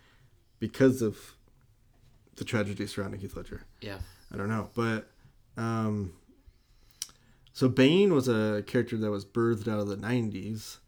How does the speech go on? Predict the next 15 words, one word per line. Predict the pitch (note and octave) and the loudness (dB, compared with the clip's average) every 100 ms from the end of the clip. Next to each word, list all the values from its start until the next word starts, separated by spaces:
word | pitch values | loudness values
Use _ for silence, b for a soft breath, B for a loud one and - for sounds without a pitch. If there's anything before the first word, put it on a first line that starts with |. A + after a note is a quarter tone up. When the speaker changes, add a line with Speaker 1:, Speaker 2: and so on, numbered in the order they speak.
| b b b b _ - | b b b b _ -4
Speaker 1:
and | G#2+ G#2+ G#2 G2+ G2 G2 | 0 0 0 -2 -4 -6
it | G#2+ | -6
was | G#2+ | -4
during | B2 B2+ C#3 | 2 4 4
a | |
time | C3+ A#2 G#2+ A2 B2 C3+ | 0 -2 -2 -2 -4 -6
in | B2+ | -4
comics | G#2+ G#2+ G#2+ - | -2 -4 -6 -8
when | A2+ A2 G#2 G2+ G2+ - b b b | -4 -2 -2 -4 -6 -10 b b b
D | - A#2+ | -2 -2
C | - A#2 | 2 0
was | A2 G#2 G2 - _ b b b b _ - | 2 0 -4 -10 _ b b b b _ -6
taking | - B2 A2+ | 0 2 2
a | |
shellacking | - B2 A2 A2+ - F#2+ | 0 0 0 0 -2 -6